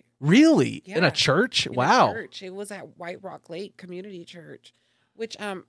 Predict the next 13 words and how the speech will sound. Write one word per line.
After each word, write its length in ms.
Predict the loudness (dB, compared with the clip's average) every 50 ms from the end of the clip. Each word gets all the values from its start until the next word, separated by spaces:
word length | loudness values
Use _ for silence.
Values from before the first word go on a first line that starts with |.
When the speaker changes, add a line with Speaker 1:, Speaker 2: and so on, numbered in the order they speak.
| _ -14
Speaker 2:
I 100 | -12 -10
don't, 140 | -10 -12 -12 -12
I'm 240 | -12 -10 -10 -10 -10
almost 300 | -10 -10 -10 -10 -12 -12
sure 220 | -10 -10 -8 -8 -8
it 160 | -10 -12 -10
was, 220 | -8 -8 -8 -8
it 120 | -8 -10 -8 -6
wasn't 240 | -8 -8 -8 -10
affiliated 580 | -12 -12 -10 -10 -10 -10 -10 -12 -12 -12 -12 -12
with 120 | -14 -16 _
the 80 | -18
church, 540 | -20 -18 -14 -14 -12 -12 -12 -14 -16 -20 -20